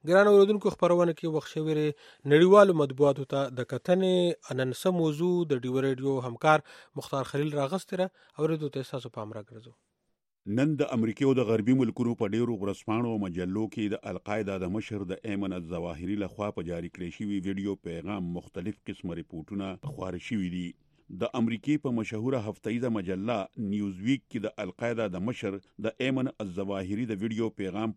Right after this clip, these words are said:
Speaker 2: په باب له د چاپ شوي یو تفصیلي ریپورټ سرخط ته د القاعده مشر دړکه کړې ده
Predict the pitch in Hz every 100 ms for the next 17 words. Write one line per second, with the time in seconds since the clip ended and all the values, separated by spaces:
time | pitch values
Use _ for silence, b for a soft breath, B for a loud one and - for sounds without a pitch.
0 | 92 92 110 104 104 95 98 85 - 113
1 | 107 95 90 87 - 95 104 101 110 104
2 | - 95 87 117 120 _ 92 90 - _
3 | - 98 - 98 - 120 117 107 107 113
4 | 104 87 - 92 92 92 104 - 104 110
5 | 110